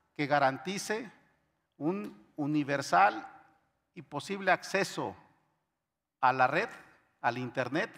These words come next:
a la banda ancha del conjunto de la sociedad. Así como uno va a contratar su luz eléctrica a la C F E, pues que puedan ir a contratar su internet o su televisión por cable.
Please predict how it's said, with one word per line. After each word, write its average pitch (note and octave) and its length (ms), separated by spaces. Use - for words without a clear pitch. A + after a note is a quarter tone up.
a B2+ 80
la B2 140
banda D3+ 340
ancha A3+ 480
del C3+ 460
conjunto E3+ 500
de D#3 60
la C#3+ 100
sociedad. A2+ 480
Así C3 180
como E3+ 200
uno E3+ 100
va E3 80
a D#3+ 80
contratar D3+ 460
su C3 420
luz D3+ 320
eléctrica D#3 520
a - 20
la C3+ 140
C - 120
F D3+ 180
E, F#3+ 160
pues B2+ 100
que C3+ 120
puedan D#3+ 320
ir E3 180
a D#3+ 100
contratar C#3 540
su B2 640
internet B2+ 480
o B2 40
su - 160
televisión B2 500
por D3+ 160
cable. A#2+ 300